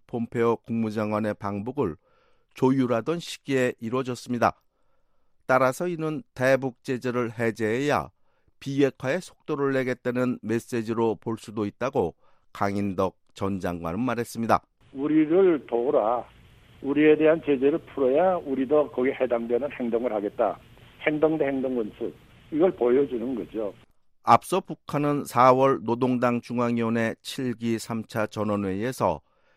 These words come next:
Speaker 1: 핵경제 병진 정책을 폐기하고 경제 건설에 총력을 기울이기로 했지만 제재로 인해 여기저기에서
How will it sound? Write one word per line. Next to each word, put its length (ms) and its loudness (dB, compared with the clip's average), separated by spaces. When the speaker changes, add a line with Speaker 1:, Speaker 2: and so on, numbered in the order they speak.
Speaker 1:
핵경제 680 -4
병진 520 -2
정책을 500 -2
폐기하고 720 -4
경제 460 2
건설에 640 0
총력을 720 -2
기울이기로 560 -2
했지만 500 -4
제재로 520 0
인해 460 -2
여기저기에서 1000 0